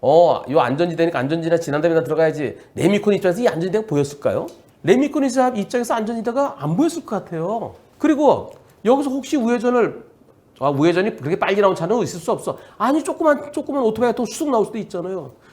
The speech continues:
그 옆을 봤어야죠. 요 옆에 거울, 옆에, 옆에 보는 거울이 있잖아요. 형식적으로는 불박차가 더 잘못한 것으로 보여지고 실질적으로는 레미콘이 더 잘못한 것으로 보여지고 제 주변에 그, 그 베테랑 조사관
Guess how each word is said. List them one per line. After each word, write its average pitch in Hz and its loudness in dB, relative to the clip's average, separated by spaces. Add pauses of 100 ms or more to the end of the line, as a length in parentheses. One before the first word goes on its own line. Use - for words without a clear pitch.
그 339 -2
옆을 302 -4
봤어야죠. 147 -2
요 143 -2
옆에 131 -4
거울, 117 -2
옆에, 117 -8 (220)
옆에 127 -4
보는 135 -6
거울이 113 -4
있잖아요. - -16 (400)
형식적으로는 262 -2
불박차가 202 -2
더 170 0
잘못한 143 -2
것으로 117 -6
보여지고 - -10 (640)
실질적으로는 254 0
레미콘이 185 2
더 147 0
잘못한 120 -4
것으로 104 -6
보여지고 95 -14 (220)
제 185 0
주변에 170 4
그, 156 0 (200)
그 123 -2
베테랑 156 2
조사관 127 -2